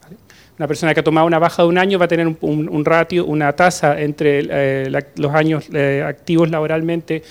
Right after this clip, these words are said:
sobre la edad que va a ser menor que una persona que no haya tenido que tomar esa baja, ¿vale? Por lo tanto, esta provisión aparentemente neutra, porque en ninguna parte dice ahí que tienes que si eres mujer te voy a perjudicar,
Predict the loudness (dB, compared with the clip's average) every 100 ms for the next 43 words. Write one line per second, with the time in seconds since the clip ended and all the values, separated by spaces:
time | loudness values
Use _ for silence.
0 | -20 -4 0 2 2 4 4 2 0 -2
1 | -2 -4 -2 -2 -2 -4 -6 -6 -6 -4
2 | -4 -4 -4 -4 -6 -6 -8 -8 -8 -8
3 | -10 -14 -20 _ -20 -20 -6 -4 0 2
4 | 2 2 2 0 0 0 0 2 2 2
5 | -2 0 -2 0 0 0 0 -2 -4 -4
6 | -2 -2 0 -2 -2 -2 -2 -2 -2 -4
7 | -6 -6 -6 -6 -2 -2 -2 -4 -6 -6
8 | -4 -4 -4 -6 -2 0 2 0